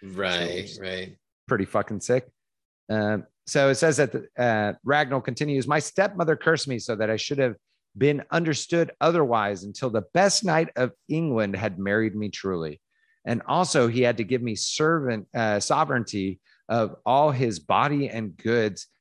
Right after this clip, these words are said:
Speaker 1: surely. Until I married that knight and won his trust," she continues, "I would remain deformed. And you, Sir Knight, courteous Gawain, have given me my sovereignty, certainly. And I know that will,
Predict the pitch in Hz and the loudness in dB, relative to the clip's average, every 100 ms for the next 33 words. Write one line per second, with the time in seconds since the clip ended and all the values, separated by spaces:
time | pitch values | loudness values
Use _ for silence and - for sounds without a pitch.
0 | - - - 104 98 69 - _ _ _ | -14 -8 -2 0 0 -2 -10 _ _ _
1 | _ _ - 113 - 165 180 165 156 156 | _ _ -6 -6 0 2 4 2 4 4
2 | 127 120 110 113 80 101 95 120 120 - | 4 2 0 -2 -4 -6 -2 -2 -2 -2
3 | 160 127 - - 95 92 101 98 104 98 | 0 0 -2 -10 -10 -10 -8 -6 -6 -6
4 | - 85 104 107 104 92 98 113 92 80 | -8 -4 -2 -2 -2 -2 -2 -2 -4 -8
5 | 87 - 95 90 69 64 _ _ _ _ | -12 -8 -6 -6 -8 -14 _ _ _ _
6 | - 110 110 175 139 - 101 101 101 - | -10 -4 0 2 0 0 -2 -2 -6 -4
7 | 147 156 143 - 107 104 104 95 87 117 | -2 0 -2 -2 -4 -2 -2 -4 -4 -2
8 | 139 127 120 107 - 101 98 95 101 - | -2 -2 -2 -4 -2 -2 -2 -6 -8 -6
9 | 101 95 92 87 - _ - 120 170 147 | -6 -6 -8 -10 -12 _ -6 -2 0 2
10 | 135 135 107 87 95 90 101 101 | 2 4 2 0 -2 -2 -2 -4